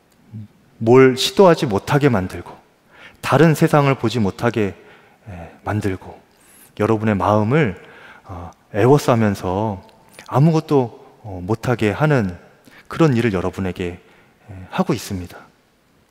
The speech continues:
그런데 여러분 기억할 것은, 아, 그 두려움을 넘어서서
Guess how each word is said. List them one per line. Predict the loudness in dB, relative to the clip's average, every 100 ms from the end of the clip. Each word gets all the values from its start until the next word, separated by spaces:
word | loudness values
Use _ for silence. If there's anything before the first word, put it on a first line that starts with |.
| _ _ _ _ -4
그런데 | 0 0 2 0 0 -6 -18 _ _ _ _ -20 -10 0
여러분 | 2 4 0
기억할 | 2 2 2 -2
것은, | -2 -4 -2 -4 -6 _ _ _ _ _ -20 -20 -20 -20 -20 -20 _ _ _ -18
아, | -14 -14 -16 -20 -20 _ _ _ _
그 | -2 -2
두려움을 | -2 -2 2 4 4 2 2 2 0 -2 -6 -18 _ _ _ _ _ _ _ _ _ _
넘어서서 | -2 2 2 2 -2 -6 -6 -8